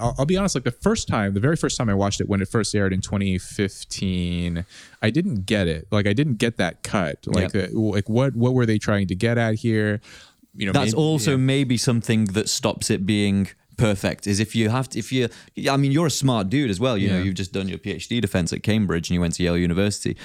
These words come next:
Speaker 2: and obviously you, you do get it since then. But if something, if something doesn't present itself on any level straight away, it's not like,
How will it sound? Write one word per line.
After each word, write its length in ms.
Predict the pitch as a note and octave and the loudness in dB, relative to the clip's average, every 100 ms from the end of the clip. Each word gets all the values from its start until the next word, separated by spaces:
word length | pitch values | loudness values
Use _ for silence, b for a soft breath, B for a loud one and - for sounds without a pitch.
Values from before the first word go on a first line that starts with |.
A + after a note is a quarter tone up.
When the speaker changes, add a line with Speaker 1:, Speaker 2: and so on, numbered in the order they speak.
| B | B
Speaker 2:
and 300 | - G#2+ G2+ | 2 2 2
obviously 520 | - G2 F#2+ G2+ F2 D#2+ | 0 0 2 2 0 -2
you, 160 | F#2 F#2 | -2 -2
you 140 | F#2 F2+ | 0 0
do 120 | F2 | 2
get 160 | F2 | 2
it 80 | D#2 | 0
since 260 | - A#2+ - | 0 0 0
then. 160 | C#2+ - B B | -6 -6 B B
But 120 | B2 | 0
if 80 | A#2+ | 2
something, 420 | F#3 F#3 E3+ C#3+ B B B _ _ | 0 2 0 -2 B B B _ _
if 120 | B2+ | -4
something 400 | A#2+ F3+ E3+ D#3+ - B2 | 0 0 0 -2 -6 -2
doesn't 280 | D3 C#3 B2+ | 0 0 0
present 340 | A#2+ C3 B2 | 0 0 0
itself 360 | A#2 C#3 A#2+ A#2+ | -2 -2 0 0
on 120 | A#2+ | 2
any 240 | B2+ C3 | 2 2
level 320 | G2 E2+ D#2+ D#2+ | 2 0 -2 -2
straight 280 | F#2+ E2+ | -2 -2
away, 160 | F#2 E2+ | 0 -2
it's 120 | - | 0
not 100 | D#3 | 0
like, 240 | C3+ B2+ | 0 -2